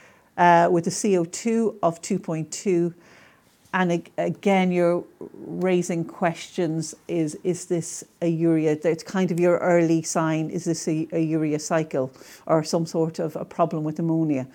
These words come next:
So the ammonia was elevated at three eighty.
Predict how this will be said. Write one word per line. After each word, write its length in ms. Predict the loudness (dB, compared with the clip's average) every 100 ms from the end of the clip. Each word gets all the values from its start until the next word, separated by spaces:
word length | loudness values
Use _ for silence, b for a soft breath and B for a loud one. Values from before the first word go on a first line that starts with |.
| B B B
So 120 | -6 0
the 80 |
ammonia 380 | 2 4 4 4
was 160 | 0 2
elevated 500 | 4 4 2 0 -4
at 160 | -4
three 300 | -4 -2 2
eighty. 460 | 0 0 2 0